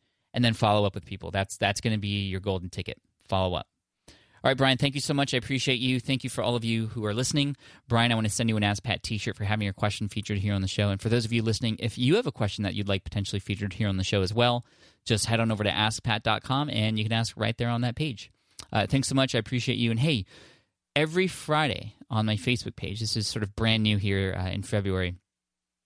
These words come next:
Been doing it for a few weeks to test it out, and now I'm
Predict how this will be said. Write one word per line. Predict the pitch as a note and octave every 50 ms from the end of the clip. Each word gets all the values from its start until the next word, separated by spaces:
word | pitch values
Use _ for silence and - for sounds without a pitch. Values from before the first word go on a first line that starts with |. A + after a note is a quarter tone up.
| - - -
Been | A2+ A2
doing | G#2+ A#2+ B2 B2
it | B2 A2
for | - C3 B2
a | A#2
few | - - C#3 C3+
weeks | C#3 C#3+ D3+ - - -
to | - - A2+
test | - C3 C3 B2 - -
it | B2+
out, | B2 C3+ C#3+ B2+
and | A#2 G#2+
now | G#2+ G#2 G#2+ G#2+
I'm | G#2+ G#2 G2+